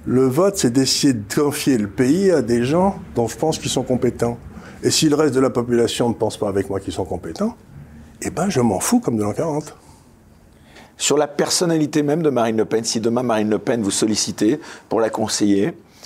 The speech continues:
Speaker 2: euh, vous accepteriez de le faire ?
Speaker 1: En tout cas, j'écouterais. Et vous savez, moi, dans mon métier, qui est de re-, comme j'ai dit toujours en
Speaker 2: Ce serait
Speaker 1: rigolant,
Speaker 2: finalement assez logique si on regarde et qu'on suit votre parcours.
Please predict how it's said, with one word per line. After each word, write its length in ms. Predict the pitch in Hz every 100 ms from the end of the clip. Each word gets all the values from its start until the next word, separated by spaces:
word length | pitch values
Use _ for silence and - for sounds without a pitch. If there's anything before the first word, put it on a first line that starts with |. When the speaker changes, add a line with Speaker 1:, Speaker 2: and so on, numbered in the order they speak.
| - - - -
Speaker 2:
euh, 180 | 98
vous 140 | 92 92
accepteriez 520 | 98 - - 101 135
de 60 | 135
le 80 |
faire ? 300 | 117 160 170 - - - - -
Speaker 1:
En 100 | 98
tout 140 | 95 -
cas, 140 | 151
j'écouterais. 500 | 117 98 110 - 95 110 - - - - - - _ _ - _ _ _ - - - - - - - - -
Et 240 | - 120 - - -
vous 60 |
savez, 300 | - 147 170
moi, 200 | 151 143
dans 220 | 120 117 120
mon 180 | 120
métier, 480 | 123 120 - 147 151 127 - - - -
qui 60 |
est 240 | - - 95
de 60 |
re-, 140 | 95 87 - - - - - - - -
comme 160 | 107
j'ai 100 | 107
dit 80 | 104
toujours 300 | 110 107 110
en 60 | 98
Speaker 2:
Ce 40 | 95
serait 80 |
Speaker 1:
rigolant, 200 | 104 143 156
Speaker 2:
finalement 260 | 135 151
assez 220 | 135 -
logique 320 | 117 135 302 -
si 120 | -
on 120 | 113
regarde 320 | 95 123 117
et 100 | 104
qu'on 160 | 101 104
suit 180 | - 113
votre 200 | 107 -
parcours. 540 | 90 - 131 180 180